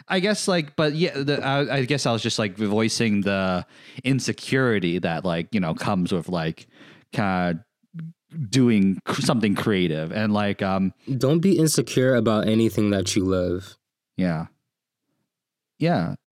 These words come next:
Speaker 1: And, like, I just, like, I really like the song of just, like, overcoming those things, like, "But a white flag in my hand, you'll never see a white flag."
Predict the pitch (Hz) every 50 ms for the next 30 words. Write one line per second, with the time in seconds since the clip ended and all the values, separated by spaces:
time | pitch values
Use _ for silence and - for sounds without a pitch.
0 | _ _ _ _ _ _ _ - 131 131 131 127 - - 113 127 120 117 - -
1 | 127 127 135 147 - - - 131 127 - 120 117 127 147 147 127 110 110 - 117
2 | 107 - 104 101 101 104 101 90 98 92 - 92 92 92 - - 101 95 101 92
3 | - 95 90 92 92 90 92 87 - 92 92 92 92 87 - 80 85 80 - -
4 | 98 95 90 87 90 87 90 73 - - 98 90 92 87 90 82 82 80 82 92
5 | 90 87 92 87 90 87 82 85 - - 87 82 82 85 80 - - - 95 85
6 | 87 92 95 87 -